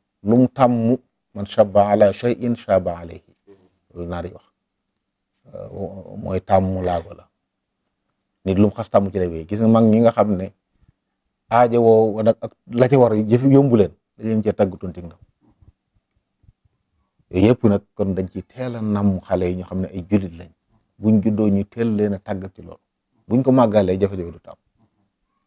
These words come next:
Loolu laay bàyyiloo xel mbokk yëpp. Ñu xam ne it buntu ñu war di topp la. Lu ci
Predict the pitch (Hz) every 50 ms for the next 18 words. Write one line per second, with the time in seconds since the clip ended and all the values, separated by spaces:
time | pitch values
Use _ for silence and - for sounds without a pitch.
0 | _ _ _ - 87 90 95 101 98 101 92 95 95 95 92 95 95 - - 92
1 | 90 90 85 - - 92 92 - _ _ _ _ _ _ _ _ - - - 92
2 | 92 90 90 98 101 90 85 101 117 123 - - 117 107 101 98 92 87 87 -
3 | 95 82 - - 85 80 - _ _ _ _ _ _ _ _ _ _ _ - 92
4 | 104 101 -